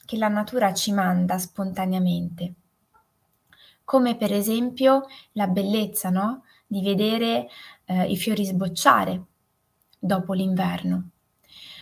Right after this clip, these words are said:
come la bellezza di vedere appunto una foglia che galleggia su un corso d'acqua,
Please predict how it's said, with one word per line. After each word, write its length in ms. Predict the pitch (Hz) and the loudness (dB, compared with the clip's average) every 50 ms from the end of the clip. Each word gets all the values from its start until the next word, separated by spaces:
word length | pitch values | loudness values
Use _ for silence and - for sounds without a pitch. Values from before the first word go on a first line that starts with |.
| - _ _ _ | -20 _ _ _
come 560 | - - 269 262 269 285 285 285 285 - - | 2 4 4 6 6 6 6 6 4 2 0
la 140 | 220 208 202 | 0 0 0
bellezza 760 | 190 185 208 196 214 233 220 202 185 - - - 202 190 190 | 2 2 0 0 0 0 0 -2 -2 -2 -4 -2 0 0 0
di 100 | 190 196 | 0 0
vedere 420 | 196 202 202 214 220 220 214 202 | -2 -2 -2 0 0 0 0 0
appunto 520 | 196 196 196 - 233 226 214 202 185 - 190 | -2 -2 -6 -8 -4 -2 -2 -2 -4 -4 -6
una 160 | 190 190 190 | -4 -4 -4
foglia 400 | 180 - 220 214 214 220 214 196 | -4 -2 -2 0 0 2 0 0
che 180 | - 202 190 185 | -2 -4 -2 2
galleggia 520 | 190 190 190 196 202 214 214 214 214 208 | 2 2 2 2 0 -2 -2 0 -2 -2
su 160 | - - 190 | -2 0 -2
un 80 | 185 175 | -2 -2
corso 400 | - 190 175 - - - - 185 | -2 -4 -4 -4 -6 -6 -2 2
d'acqua, 520 | 185 180 180 180 - - - - 185 - | 2 2 2 0 -6 -12 -12 -12 -12 -12